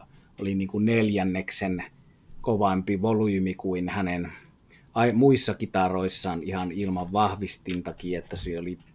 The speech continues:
jotain poikkeuksellista potkua. Mutta kun kuuttasataa puntaa ei ollut, niin sitten tää keräilijä ehdotti, että Marsden vaihtaa sen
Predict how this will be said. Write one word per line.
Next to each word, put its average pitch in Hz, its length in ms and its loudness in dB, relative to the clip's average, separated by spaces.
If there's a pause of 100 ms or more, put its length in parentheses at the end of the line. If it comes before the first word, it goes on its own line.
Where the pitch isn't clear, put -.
jotain 92 300 -6
poikkeuksellista 95 840 -6
potkua. 90 680 -4 (880)
Mutta 101 200 -6
kun - 200 -10
kuuttasataa 127 540 4
puntaa 110 400 2
ei 107 160 2
ollut, 120 440 8
niin 104 200 2
sitten 110 300 -4
tää 95 220 4 (960)
keräilijä 101 460 6
ehdotti, 98 360 0
että 95 180 0
Marsden 95 400 0
vaihtaa 95 600 2
sen 87 280 -4